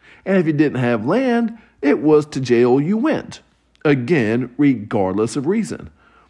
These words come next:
And the reason you were being called into service was to go to battle and shoot at, in some cases,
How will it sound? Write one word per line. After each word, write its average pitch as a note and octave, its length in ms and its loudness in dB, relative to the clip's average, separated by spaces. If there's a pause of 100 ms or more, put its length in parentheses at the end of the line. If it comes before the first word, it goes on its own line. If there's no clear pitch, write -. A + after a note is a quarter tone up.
(500)
And F#3+ 180 2
the F#3+ 80 4
reason A#3 400 4
you G3+ 120 2
were F#3+ 160 6
being D#3+ 360 -2
called E3+ 360 0
into C#3 220 0
service F#3 480 0
was F#3 200 2
to F3+ 100 -2
go F#3 220 2
to F#3+ 80 4
battle F3 540 2
and E3+ 160 -2
shoot - 420 -2
at, C3 260 -2
in C#3+ 180 -2
some D3+ 320 0
cases, F3+ 580 0